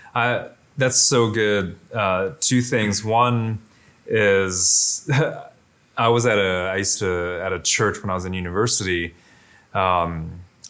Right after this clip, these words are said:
people were leaving, going to another church 'cause their main complaint was, "Well,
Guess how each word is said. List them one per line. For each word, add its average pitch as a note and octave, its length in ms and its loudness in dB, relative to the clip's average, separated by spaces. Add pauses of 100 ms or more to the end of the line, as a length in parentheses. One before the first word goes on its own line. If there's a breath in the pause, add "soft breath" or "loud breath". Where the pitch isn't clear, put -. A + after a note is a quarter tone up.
people B2 200 0
were G#2 120 4
leaving, G2+ 380 -2
going F#2+ 180 0
to - 100 -10
another E2+ 180 -6
church D#3 460 -2
'cause - 680 -2 (220)
their G#2+ 160 0
main A2+ 220 0
complaint A2 460 -2
was, F#2 640 -2 (760 soft breath)
"Well, G#2+ 200 2